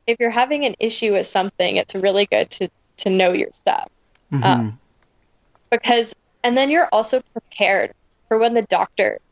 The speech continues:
Speaker 1: is wrong, and it happens.
Speaker 2: Yeah,
Speaker 1: And
Speaker 2: it
Speaker 1: they don't
Speaker 2: does.
Speaker 1: like, and it, you know, that way you can fight for, like,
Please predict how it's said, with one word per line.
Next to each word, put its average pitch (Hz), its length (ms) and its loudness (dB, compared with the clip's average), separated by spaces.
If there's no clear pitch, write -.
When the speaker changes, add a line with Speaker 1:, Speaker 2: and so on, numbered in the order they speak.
Speaker 1:
is 220 280 0
wrong, 254 460 0
and 220 120 0
it 254 120 0
happens. 233 520 -2
Speaker 2:
Yeah, 113 260 -2
Speaker 1:
And 214 100 0
Speaker 2:
it - 20 0
Speaker 1:
they 269 100 4
don't 349 160 2
Speaker 2:
does. - 60 -4
Speaker 1:
like, 254 200 0
and 226 420 2
it, 240 200 0
you 233 160 2
know, 208 240 4
that 233 260 2
way 269 180 2
you 262 60 -4
can 240 200 0
fight - 440 -4
for, 185 400 0
like, - 100 -10